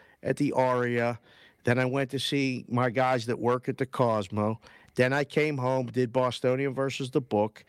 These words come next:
and then I went back down there to hear the content creator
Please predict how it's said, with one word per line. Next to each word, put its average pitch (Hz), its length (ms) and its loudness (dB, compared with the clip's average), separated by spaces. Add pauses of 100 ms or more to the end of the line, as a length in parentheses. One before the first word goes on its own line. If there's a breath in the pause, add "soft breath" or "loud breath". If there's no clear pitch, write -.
(360 soft breath)
and 113 160 0
then 123 120 2
I 123 100 0
went 117 300 -4
back 151 320 -2
down 101 320 0
there 98 280 -4 (440 loud breath)
to 127 140 2
hear 120 260 0
the 110 120 -2
content 185 840 -2
creator 139 800 0